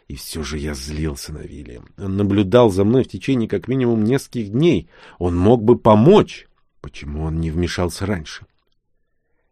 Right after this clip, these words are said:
Я знал ответ. Мусорщику нет и не должно быть дела до отдельных людей и целых их групп, если только они не интересуют "Ореол".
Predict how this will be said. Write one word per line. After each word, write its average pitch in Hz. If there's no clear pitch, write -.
Я 123
знал 135
ответ. 80
Мусорщику 135
нет 147
и 117
не 120
должно 110
быть 92
дела 120
до 90
отдельных 85
людей 123
и 101
целых 101
их 92
групп, 87
если 85
только 87
они 92
не 120
интересуют 107
"Ореол". 78